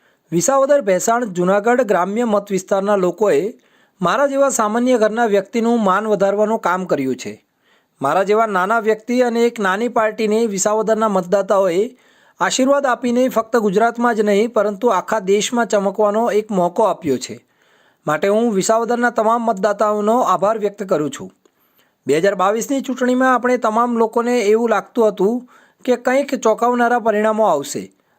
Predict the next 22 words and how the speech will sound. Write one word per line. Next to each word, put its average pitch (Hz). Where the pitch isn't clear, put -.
અને 208
ગુજરાતમાં 233
બદલાવ 214
આવશે, 147
પરંતુ 190
ધાર્યા 185
પરિણામો 247
આવ્યા 190
નહીં, 123
જેના 175
કારણે 220
થોડી 226
નિરાશા 214
છવાઈ 185
ગઈ. 113
તેમ 220
છતાં 262
પણ 269
લોકોએ 240
સાથ 220
ન 220
છોડ્યો 113